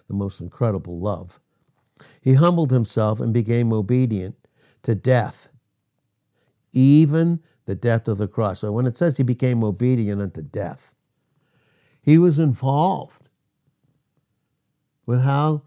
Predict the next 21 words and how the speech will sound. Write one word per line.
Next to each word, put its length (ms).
since 340
the 140
fall, 600
how 240
death 420
would 160
work 420
in, 200
in 180
individuals. 1000
But 200
him, 580
even 340
far 440
more, 460
even 360
the 120
death 380
of 100
the 120
cross, 680